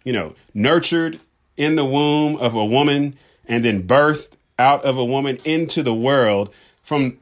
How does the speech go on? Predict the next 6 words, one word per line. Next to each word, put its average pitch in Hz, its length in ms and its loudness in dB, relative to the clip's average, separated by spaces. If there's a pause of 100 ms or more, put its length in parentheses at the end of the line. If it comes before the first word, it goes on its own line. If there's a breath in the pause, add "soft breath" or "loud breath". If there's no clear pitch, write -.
(140)
conception, 131 1000 -2 (2000)
men 180 520 4 (120)
and 147 260 -2
women 143 560 -2 (880)
have 147 500 2
merit. 117 600 -2